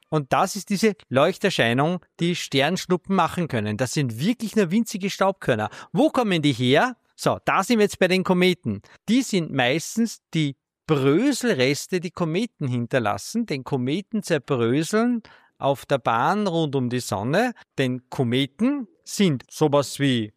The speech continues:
schmutzige Schneebälle, schneeige Dreckbälle,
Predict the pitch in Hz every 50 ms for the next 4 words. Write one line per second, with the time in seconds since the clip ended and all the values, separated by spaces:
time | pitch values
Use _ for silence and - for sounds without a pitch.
0 | _ - - 185 202 240 - - - 147 151 135 165 190 208 240 196 220 208 202
1 | 196 196 196 196 190 - - - 143 143 147 147 143 120 123 110 - 127 139 185
2 | 190 - - - 170 165 160 156 156 160 165 160 143